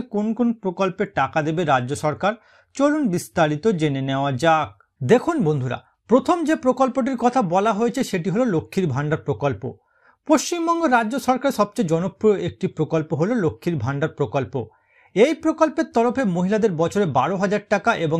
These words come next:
ছ হাজার টাকা আর্থিক সুবিধা দেওয়া হয়ে থাকে। বর্তমানে বেশিরভাগ মহিলাই লক্ষ্মীর ভাণ্ডার প্রকল্পের সুবিধা পাচ্ছেন। যারা বর্তমানে লক্ষ্মীর ভাণ্ডার প্রকল্পে আবেদন করে রেখেছেন,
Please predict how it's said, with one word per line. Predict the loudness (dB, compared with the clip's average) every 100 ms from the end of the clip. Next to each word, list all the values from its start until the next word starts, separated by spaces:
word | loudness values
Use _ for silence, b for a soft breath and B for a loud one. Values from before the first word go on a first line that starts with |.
| -4
ছ | -2 0 2
হাজার | 0 -2 -2
টাকা | -2 0
আর্থিক | 2 0 -2 -6 -6
সুবিধা | -4 -2 0 0
দেওয়া | 0 2 2
হয়ে | 0 -2
থাকে। | -2 -2 -4 -4 b b b b -2
বর্তমানে | 2 2 2 -2 0 2
বেশিরভাগ | 0 0 0 0 0
মহিলাই | 0 0 0 0
লক্ষ্মীর | 0 -4 -2 -2
ভাণ্ডার | 0 0 0 -2
প্রকল্পের | -4 -2 -2 0 -2
সুবিধা | -2 -2 0 2
পাচ্ছেন। | 2 0 -2 -4 -4 -10 b b b 0
যারা | 2 4
বর্তমানে | 2 0 -2 -2 0 0 0
লক্ষ্মীর | 0 0 0 -2
ভাণ্ডার | 0 -2 0 -2 -2
প্রকল্পে | 0 0 0 0 0
আবেদন | -2 0 -2 -2
করে | 0 0
রেখেছেন, | 0 0 -2 0